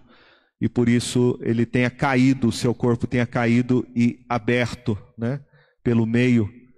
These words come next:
e, e tudo, as suas entranhas, né, saíram para fora.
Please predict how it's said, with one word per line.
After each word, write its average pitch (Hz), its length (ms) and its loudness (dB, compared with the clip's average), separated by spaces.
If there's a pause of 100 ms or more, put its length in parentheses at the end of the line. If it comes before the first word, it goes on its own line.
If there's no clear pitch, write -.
(300)
e, 113 300 0
e 113 120 0
tudo, 127 540 0 (840)
as 104 100 -6
suas 127 300 0
entranhas, 120 800 0
né, 117 120 -2
saíram 117 580 0
para 117 240 -2
fora. 92 440 -6